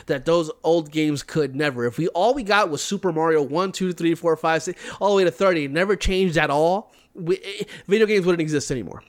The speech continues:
I'll, I'll be quite honest with you. That's just the way they evolved. They've gotten better as time has gone by.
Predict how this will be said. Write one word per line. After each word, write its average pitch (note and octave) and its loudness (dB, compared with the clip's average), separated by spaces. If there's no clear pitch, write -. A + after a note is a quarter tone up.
I'll, D3 0
I'll E3 4
be D#3 0
quite C#3+ -2
honest A#2+ -4
with G#2+ -10
you. F#2+ -10
That's E3 -2
just - -4
the E3+ -2
way D3 0
they E3+ 4
evolved. F3+ 2
They've C#3+ -2
gotten D3 -2
better G3+ 2
as C#3 -4
time E3+ 0
has C#3 -4
gone B2+ -2
by. F3 4